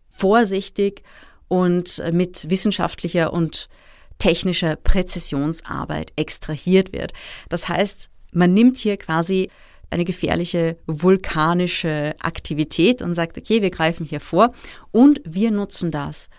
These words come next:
um günstige Energie für unser Land zu schaffen. Also das ist auch etwas,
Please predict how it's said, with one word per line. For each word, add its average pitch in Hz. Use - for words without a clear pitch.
um 175
günstige 170
Energie 156
für -
unser 156
Land -
zu -
schaffen. -
Also -
das 151
ist -
auch 175
etwas, 185